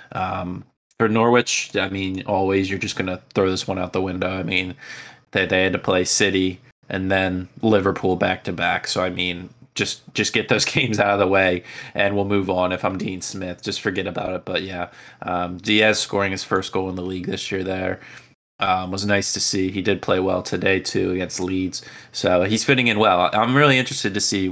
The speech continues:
um, would you rather start him or Jota right now if you had to?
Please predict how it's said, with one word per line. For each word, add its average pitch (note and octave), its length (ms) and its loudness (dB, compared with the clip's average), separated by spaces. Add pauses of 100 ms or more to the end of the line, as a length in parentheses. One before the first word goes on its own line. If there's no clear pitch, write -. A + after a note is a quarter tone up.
um, F#2 400 -2
would G2+ 160 -4
you A#2 140 0
rather A2 240 4
start G#2+ 300 0
him A#2+ 220 2
or G2+ 80 0
Jota G2 440 0
right F#2 180 -2
now F#2 280 -6
if - 120 -12
you F#2 60 -8
had F#2+ 280 -6
to? - 220 -10